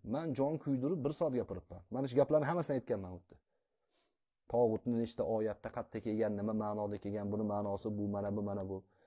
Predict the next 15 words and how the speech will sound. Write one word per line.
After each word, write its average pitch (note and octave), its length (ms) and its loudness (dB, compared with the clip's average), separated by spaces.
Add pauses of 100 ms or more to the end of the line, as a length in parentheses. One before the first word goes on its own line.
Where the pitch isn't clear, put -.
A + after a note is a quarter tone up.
(680)
Tog'ut A2+ 320 4
haqida A#2 440 0 (1160)
Qur'onni A#2 440 2
bilmasdan A#2 560 2
turib A#2 200 0 (100)
aytayotgan A2 500 0
odamlar G#2 380 0
o'zi G2+ 240 -2
tog'ut G2 460 0
bo'ladi. F#2 340 -2 (640)
"Wa A2+ 100 2
man D#3 220 4
lam B2+ 160 4
yahkum B2+ 480 2
bima C#3 220 4